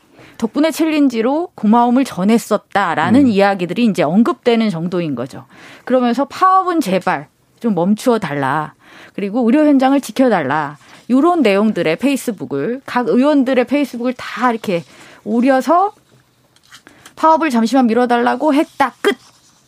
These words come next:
Speaker 1: 끝입니다.
Speaker 2: 예.
Speaker 1: 그러니까 기사의 전부가 그거예요. 모 의원이 뭐라고 말했다.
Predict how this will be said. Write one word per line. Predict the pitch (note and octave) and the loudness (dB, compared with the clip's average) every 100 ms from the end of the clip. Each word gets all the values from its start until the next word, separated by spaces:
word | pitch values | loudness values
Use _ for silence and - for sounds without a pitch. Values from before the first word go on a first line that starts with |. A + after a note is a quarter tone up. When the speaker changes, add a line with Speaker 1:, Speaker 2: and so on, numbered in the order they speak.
| _ _ _ _ - - | _ _ _ _ -20 -20
Speaker 1:
끝입니다. | - E3 D#3 - - - | -12 -8 -8 -8 -12 -4
Speaker 2:
예. | C#3 G2+ F2 | -2 0 -4
Speaker 1:
그러니까 | D2 _ C4 | -10 _ -2
기사의 | - - E4 E4+ | 0 2 2 0
전부가 | - G#3 A3 B3+ E4+ C#4 | -2 -2 -2 0 0 -2
그거예요. | D3 A#3 A3+ G#3 D3 G#2 - - - | -2 -2 0 0 -2 -6 -18 -20 -4
모 | A3 D4+ C#4 | 0 2 2
의원이 | A3 G3 G#3 C#4 D#4 | 2 0 0 -2 -2
뭐라고 | E3+ F3 G3+ G3 | -2 0 0 -2
말했다. | D#3+ C#3+ D#3+ - B2+ | -4 -4 -6 -10 -14